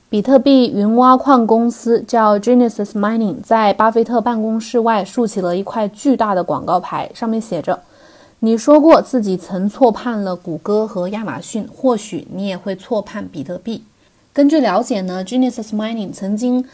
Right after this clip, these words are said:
呃，经常通过这种类似的举动去平衡这个主流媒体对比特币的负面报道，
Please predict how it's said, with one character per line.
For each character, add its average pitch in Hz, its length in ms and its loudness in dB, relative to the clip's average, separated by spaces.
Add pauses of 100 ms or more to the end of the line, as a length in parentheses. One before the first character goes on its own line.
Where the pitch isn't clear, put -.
(240)
呃， 196 180 -2
经 247 160 2
常 240 220 0
通 240 240 -2
过 233 160 0
这 208 140 -2
种 170 280 -6
类 226 160 -4
似 214 200 -8
的 190 80 -2
举 170 180 -6
动 190 180 -6
去 190 200 -8
平 185 280 -8
衡 185 300 -8
这 185 180 -6
个 180 120 -10
主 175 160 -6
流 175 160 -6
媒 185 180 -6
体 180 220 -10
对 190 180 -6
比 180 160 -6
特 175 80 -8
币 196 140 -8
的 170 280 -10
负 - 200 -8
面 208 280 -4
报 208 200 -2
道， - 200 -6